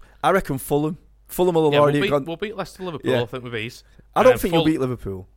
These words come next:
Speaker 2: And then Fulham is the one where, uh, we should be easy beat them, and I was like, "Nah, mate, have
Speaker 1: Yeah.
Speaker 2: three points."
Speaker 1: To be, to be fair, the Leicester game might be a bit more difficult than you think because they slipped up, didn't they, against Newcastle?
Speaker 2: Yeah, but Brendan Rodgers is having his usual wobble, isn't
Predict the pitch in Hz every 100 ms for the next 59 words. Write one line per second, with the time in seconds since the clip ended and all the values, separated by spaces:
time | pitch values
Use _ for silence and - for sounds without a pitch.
0 | _ _ _ _ - 127 123 - 165 120
1 | 131 _ _ _ _ 120 113 123 123 120
2 | 113 113 110 104 120 104 127 123 127 120
3 | 110 117 107 101 101 104 98 - 101 -
4 | 95 98 104 98 - - 104 110 - 110
5 | - 190 208 190 - 226 180 127 147 -
6 | 190 190 180 156 110 113 120 113 107 110
7 | - 107 98 95 - 139 - 117 110 107
8 | - 139 - 147 - 131 131 123 104 104
9 | 120 127 135 - 117 107 101 - 117 120
10 | 107 98 113 - 110 98 101 101 101 101
11 | 107 - 101 101 113 113 107